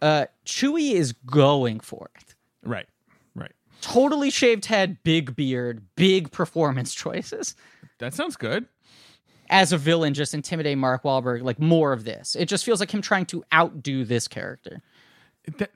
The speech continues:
Speaker 2: that is one of the movies, essentially 'cause Wahlberg got so in the Peter Berg zone,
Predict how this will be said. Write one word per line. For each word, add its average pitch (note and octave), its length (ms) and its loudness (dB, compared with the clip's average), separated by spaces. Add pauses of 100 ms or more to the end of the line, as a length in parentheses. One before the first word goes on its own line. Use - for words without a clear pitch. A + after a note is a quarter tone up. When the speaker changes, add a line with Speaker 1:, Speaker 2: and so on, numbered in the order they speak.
Speaker 2:
that C#4+ 280 4
is C#4 200 2
one F3+ 180 2
of D#3+ 120 2
the C#3+ 100 4
movies, B2+ 420 0
essentially A3 480 0
'cause D3+ 160 -2
Wahlberg F3+ 440 2
got A2 200 -4
so D#3 800 2 (260)
in C#3+ 160 -4
the B2 80 -6
Peter B2+ 320 -2
Berg G#2 340 -2
zone, F#2+ 440 -10